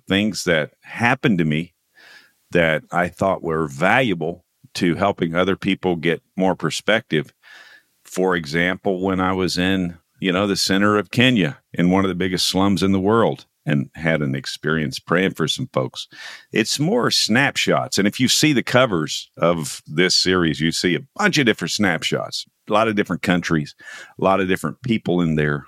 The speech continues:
a lot of different expressions. I think it's, uh, windows, if you will, of experience, windows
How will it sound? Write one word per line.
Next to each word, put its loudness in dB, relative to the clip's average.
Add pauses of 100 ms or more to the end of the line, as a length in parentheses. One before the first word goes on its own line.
a -4
lot -2
of -6
different -4
expressions. -4 (580)
I 2
think -2
it's, -2
uh, 0
windows, 2
if -4
you -2
will, -4 (560)
of 0
experience, 0
windows 2